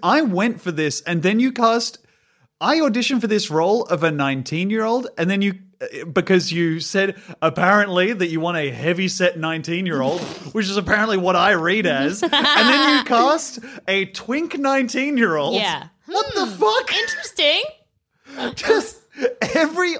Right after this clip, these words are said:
Speaker 1: overweight person in my life who does comedy. And
Speaker 2: Yeah.
Speaker 1: I'm not, like, overweight, really. Like,
Speaker 2: No,
Speaker 1: I'm just,
Speaker 2: you're
Speaker 1: like,
Speaker 2: a
Speaker 1: a
Speaker 2: skinny,
Speaker 1: large
Speaker 2: hot
Speaker 1: man.
Speaker 2: guy.
Speaker 1: Um, and then we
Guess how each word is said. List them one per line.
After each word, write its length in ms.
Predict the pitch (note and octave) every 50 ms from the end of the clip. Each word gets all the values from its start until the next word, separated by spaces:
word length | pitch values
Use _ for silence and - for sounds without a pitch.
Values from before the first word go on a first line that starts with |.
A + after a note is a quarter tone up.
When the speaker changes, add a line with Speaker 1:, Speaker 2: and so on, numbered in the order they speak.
| -
Speaker 1:
overweight 600 | - A3 A#3+ C4 B3+ C#4+ C#4 B3+ B3 A#3+ B3+ B3 -
person 440 | A3 G#3+ A3 A3+ A#3 A#3 A#3+ G3+ G#3 -
in 160 | - A3+ A3
my 260 | G#3 G3+ G3+ G3 F#3+ F#3
life 520 | F#3 F3 F3 F3+ F3+ F3 D#3+ D3 C#3 -
who 80 | E3+ D#3+
does 240 | D#3+ E3 E3 D#3+ -
comedy. 480 | - D3 D#3 D#3 D#3 D3+ C#3 C3+ C3 B2+
And 100 | - -
Speaker 2:
Yeah. 100 | C4 E4
Speaker 1:
I'm 60 | G4
not, 200 | G4+ G4+ G4 E4
like, 420 | D4 C#4+ C4 A3+ F#3 F3+ - - - -
overweight, 680 | F#3 A3+ B3+ C4+ B3 G#3 F#3+ A3 B3+ B3+ A#3+ A#3+ - - -
really. 520 | G#3 F#3 F3 F3 D#3+ C#3+ C3+ B2+ B2 B2 -
Like, 160 | - E3+ F3+ -
Speaker 2:
No, 80 | C#4
Speaker 1:
I'm 120 | A#3+ A#3 A#3+
just, 100 | B3+ A#3
Speaker 2:
you're 80 | A#3+ B3
Speaker 1:
like, 100 | B3 B3 A#3
Speaker 2:
a 20 |
Speaker 1:
a 40 | G3+ F3+
Speaker 2:
skinny, 120 | E3 D#3+ D#3+
Speaker 1:
large 420 | D#3+ E3 F3+ G3 G3 G3+ G3+ -
Speaker 2:
hot 240 | A#3 G#3 A#3+ C4 C#4
Speaker 1:
man. 140 | E3+ D#3 A3+
Speaker 2:
guy. 460 | A3 F#3+ D#3+ C#3+ C#3 D3 F3 G3 G3+ - - - _ _
Speaker 1:
Um, 420 | - G3 G3+ G3 F#3+ F#3 F#3+ - - _ _ _ _ _ _ _ _ _ -
and 120 | G#3+ G#3
then 560 | A#3 - - C4+ C#4+ B3+ C#4 B3 A#3+ - - _ _ - -
we 220 | F#3+ A3+ B3 -